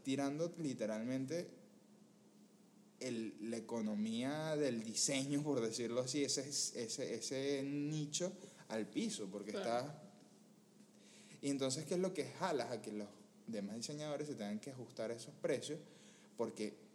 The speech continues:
Speaker 2: Y
Speaker 1: va
Speaker 2: realmente tu trabajo no se ha valorado de
Speaker 1: Sí,
Speaker 2: la manera
Speaker 1: porque
Speaker 2: que tiene que ser.
Speaker 1: el cliente no va a saber cuál es el mejor o no, o sea,
Speaker 2: Claro.
Speaker 1: no va a saber como
Speaker 2: El
Speaker 1: que este
Speaker 2: cliente
Speaker 1: diseñador
Speaker 2: siempre
Speaker 1: no
Speaker 2: busca la economía, básicamente,
Speaker 1: Exactamente,
Speaker 2: y ya.
Speaker 1: exactamente. Y entonces, eso es lo que pasa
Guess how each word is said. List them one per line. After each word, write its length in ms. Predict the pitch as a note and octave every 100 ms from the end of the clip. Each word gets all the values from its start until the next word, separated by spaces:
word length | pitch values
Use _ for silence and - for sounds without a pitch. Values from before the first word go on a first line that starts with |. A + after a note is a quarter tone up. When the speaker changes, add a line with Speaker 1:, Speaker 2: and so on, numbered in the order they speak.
| - - -
Speaker 2:
Y 60 | A3
Speaker 1:
va 60 |
Speaker 2:
realmente 400 | A3+ A3 A3 G#3+ G#3+
tu 140 | A3+
trabajo 280 | G#3 G3 G#3
no 120 | G#3
se 100 | G#3
ha 40 |
valorado 360 | G3+ G#3 F#3+ F3
de 60 | F#3
Speaker 1:
Sí, 60 | A3
Speaker 2:
la 80 |
manera 120 | D3 D3
Speaker 1:
porque 100 | F#3
Speaker 2:
que 60 |
tiene 140 | F#3 F3+
que 100 | F3+
ser. 200 | - -
Speaker 1:
el 120 | E3+
cliente 420 | E3+ G3 F#3+ G3+
no 220 | A3 A3+
va 80 | A3
a 40 | G#3
saber 340 | A3 G#3 G#3 -
cuál 200 | G#3 G3+
es 60 |
el 80 | G#3
mejor 340 | F3+ C#3 D3 E3
o 80 |
no, 240 | F3 G3+ A#2
o 60 | A#2
sea, 80 | C3 C#3
Speaker 2:
Claro. 100 | C3+
Speaker 1:
no 140 | C#3+
va 60 | D3+
a 40 |
saber 320 | D#3 F#3+ F#3
como 200 | G3 G3+
Speaker 2:
El 40 | A3+
Speaker 1:
que 60 |
este 100 | C#4
Speaker 2:
cliente 200 | C4+ C4+ C4+
Speaker 1:
diseñador 220 | D4 E4
Speaker 2:
siempre 200 | D#4+ D4+
Speaker 1:
no 40 | D#4
Speaker 2:
busca 200 | D#4 D4+
la 80 | C4+
economía, 500 | A#3 G#3 E3 D3+ -
básicamente, 260 | - A2 G2
Speaker 1:
Exactamente, 680 | - C3 A2 A#2+ A2+ G2 F2+
Speaker 2:
y 40 |
ya. 200 | E2+ - -
Speaker 1:
exactamente. 680 | G#2 G#2 G2+ G#2 F#2 F2 -
Y 60 | -
entonces, 500 | D3+ D3+ D3 G#3 - - - - - -
eso 240 | C3 B2+ D3
es 80 | D3
lo 100 | -
que 140 | G#2
pasa 340 | - G2+ -